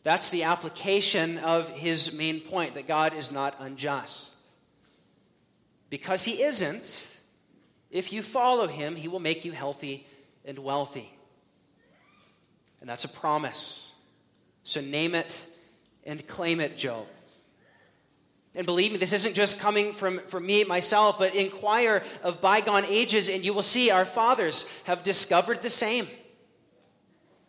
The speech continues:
Tradition tells us this is the way things work.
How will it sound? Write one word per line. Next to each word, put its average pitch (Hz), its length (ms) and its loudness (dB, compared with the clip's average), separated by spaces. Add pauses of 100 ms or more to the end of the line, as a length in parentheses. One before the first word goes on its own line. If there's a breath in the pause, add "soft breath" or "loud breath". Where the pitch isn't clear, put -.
Tradition 220 520 2
tells 269 400 2
us 185 360 0
this 233 500 2 (160 loud breath)
is 208 320 2
the 247 80 -2
way 185 360 4
things 175 440 -2
work. 143 480 -4